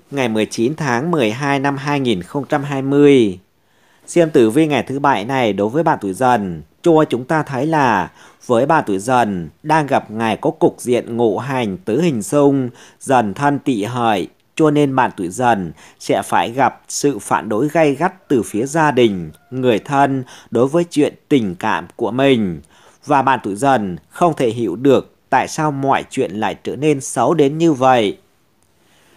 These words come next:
Ngày này với bạn tuổi Dần, may là đang gặp được ngày có thực thần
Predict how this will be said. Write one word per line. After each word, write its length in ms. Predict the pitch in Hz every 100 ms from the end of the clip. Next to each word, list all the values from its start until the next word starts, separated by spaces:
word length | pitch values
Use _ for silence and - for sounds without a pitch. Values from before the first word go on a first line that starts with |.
| _ -
Ngày 180 | 139 139
này 300 | 131 131 113
với 200 | 98 139
bạn 140 | 160
tuổi 100 | 107 101
Dần, 480 | 127 127 110 92 - 143
may 220 | 156 160
là 160 | 135
đang 240 | 110 143 143
gặp 220 | 127 -
được 300 | 117 107 -
ngày 200 | 117 107
có 140 | 147
thực 260 | 156 156 -
thần 320 | 131 117 101